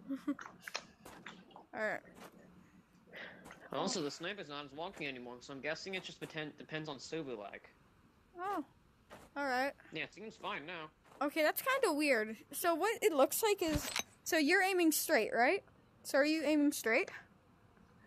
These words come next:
Speaker 1: Yeah,
Speaker 2: I'm
Speaker 1: you're
Speaker 2: aiming completely straight at your head.
Speaker 1: Your gun, you, your hands are straight, but your gun's like this. It's aiming straight towards the s-, air. Just w-, to the sky.
Speaker 2: Interesting. Okay.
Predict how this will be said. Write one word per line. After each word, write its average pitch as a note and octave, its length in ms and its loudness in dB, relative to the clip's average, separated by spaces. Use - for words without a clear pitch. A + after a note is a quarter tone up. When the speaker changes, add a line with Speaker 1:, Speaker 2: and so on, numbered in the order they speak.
Speaker 1:
Yeah, C#4 200 4
Speaker 2:
I'm D#3+ 220 2
Speaker 1:
you're C#4+ 160 4
Speaker 2:
aiming F3 300 -10
completely E3 720 -12
straight D3 640 -6
at C3+ 160 -6
your C3 160 -6
head. A2+ 200 -6
Speaker 1:
Your E4+ 300 4
gun, D#4 300 8
you, E4 220 4
your D#4+ 200 2
hands D4+ 380 2
are G#4 60 0
straight, A4 280 0
but D4 140 2
your D4 160 2
gun's D4 260 4
like A#3+ 180 0
this. - 500 -2
It's - 160 -8
aiming C4+ 260 6
straight - 320 4
towards B3 380 2
the A3+ 140 -10
s-, - 360 -8
air. G#3+ 320 0
Just A#3 200 -8
w-, A3 200 -14
to D#4+ 140 -2
the B3 40 -6
sky. G#3+ 440 -2
Speaker 2:
Interesting. F3 560 -4
Okay. C3 300 -8